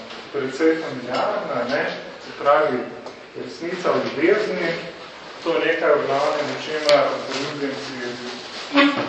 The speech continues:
a, klepetajo v kakšnih parkih ali kakšnih romantičnih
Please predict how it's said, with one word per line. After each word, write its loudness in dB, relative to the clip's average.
a, 2
klepetajo 2
v 0
kakšnih -6
parkih 4
ali -8
kakšnih -8
romantičnih -4